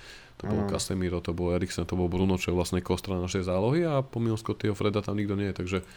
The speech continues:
Speaker 1: chápem ich, ako si to myslel. Bolo by zaujímavé, ale nikto ma nenapadá. Stále vidíme iba informácie o tom, že ako
Speaker 2: Jasné, tak Leicester, Leicester ho nepustil, lebo ten reálne bojuje
Speaker 1: To až, to až
Speaker 2: stále
Speaker 1: na skôr v
Speaker 2: kvázi
Speaker 1: lete
Speaker 2: o,
Speaker 1: sa
Speaker 2: o
Speaker 1: hovorilo, hej,
Speaker 2: záchranu,
Speaker 1: hej, no.
Speaker 2: nemá.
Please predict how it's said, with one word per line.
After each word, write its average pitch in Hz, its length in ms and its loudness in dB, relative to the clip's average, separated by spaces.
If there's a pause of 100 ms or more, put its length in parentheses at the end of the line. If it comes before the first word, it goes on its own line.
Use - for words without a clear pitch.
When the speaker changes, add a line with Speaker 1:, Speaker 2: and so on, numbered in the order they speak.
(280)
Speaker 1:
chápem - 320 2
ich, 104 100 4
ako 101 160 0
si 107 120 0
to 110 120 -2
myslel. 113 240 2
Bolo 139 200 6
by 120 80 8
zaujímavé, 113 320 6
ale 107 120 6
nikto 131 140 8
ma 113 80 8
nenapadá. 98 500 6
Stále 110 320 8
vidíme 107 320 6
iba 104 140 4
informácie 107 500 2
o 104 80 6
tom, 107 240 6 (1300)
že 104 260 4 (360)
ako 104 260 4 (300)
Speaker 2:
Jasné, 131 360 4
tak 139 180 4
Leicester, 156 540 8
Leicester 135 400 8
ho 135 320 8
nepustil, 120 560 2
lebo 113 160 4
ten 117 160 0
reálne 113 400 6
bojuje 117 160 4
Speaker 1:
To 127 80 10
až, 127 80 6
to 123 140 6
až 135 100 10
Speaker 2:
stále - 0 -
Speaker 1:
na 135 160 8
skôr 139 160 10
v - 20 8
Speaker 2:
kvázi 123 120 10
Speaker 1:
lete 113 100 8
Speaker 2:
o, - 80 4
Speaker 1:
sa 107 60 6
Speaker 2:
o - 20 8
Speaker 1:
hovorilo, 92 240 8
hej, 95 80 6
Speaker 2:
záchranu, 107 180 10
Speaker 1:
hej, 104 60 8
no. 95 100 6
Speaker 2:
nemá. 120 180 4